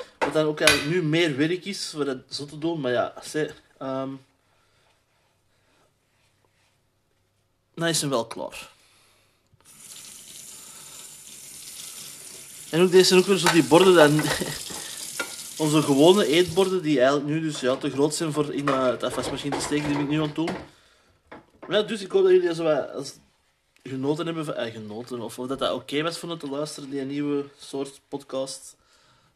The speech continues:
Ehm, maar dat wil ik dus vaker doen. En er hoef ik natuurlijk nog altijd mensen voor, dus als jij zoiets hebt van, "Och ja, waarom niet?"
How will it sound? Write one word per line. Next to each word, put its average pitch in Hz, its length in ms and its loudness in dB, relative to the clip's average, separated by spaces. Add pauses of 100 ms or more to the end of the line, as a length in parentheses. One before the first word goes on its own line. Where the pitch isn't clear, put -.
Ehm, 113 380 -8
maar 123 120 -12
dat 151 100 2
wil 165 140 6
ik 160 60 6
dus 160 140 2
vaker 143 400 2
doen. 156 280 4 (2250)
En 190 100 0
er 190 80 -2
hoef 196 180 4
ik 190 60 -8
natuurlijk 220 360 -2
nog 180 120 0
altijd 196 200 2
mensen 214 300 0
voor, 151 260 4
dus 143 100 0
als 160 140 -2
jij 185 160 2
zoiets 185 200 0
hebt 196 140 0
van, 180 220 0
"Och 226 280 0
ja, 185 260 4
waarom 160 260 2
niet?" 170 200 -2